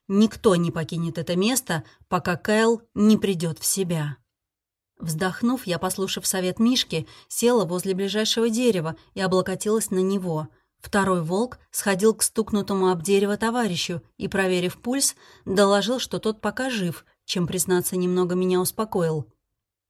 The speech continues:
Постепенно мне удалось убаюкать сына, который, заявив, что такие злые зверюшки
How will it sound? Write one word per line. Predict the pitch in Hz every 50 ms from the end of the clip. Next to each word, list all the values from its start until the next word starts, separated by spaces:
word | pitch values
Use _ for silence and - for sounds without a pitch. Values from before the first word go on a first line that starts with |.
| _ _ _
Постепенно | - 202 - - - 185 - 233 262 262 226 196
мне | 185 185 190
удалось | 196 180 196 196 202 208 - -
убаюкать | 214 202 233 254 247 202 185 - 180 -
сына, | - - 196 190 185 175 170 160 - - _ _ _
который, | - 202 185 - 196 190 196
заявив, | 180 185 202 202 196 190 196 190 185
что | - - - 196 185
такие | 196 202 196 208 208 185
злые | 180 196 190 196 185
зверюшки | 180 190 214 208 202 190 - - - 202 185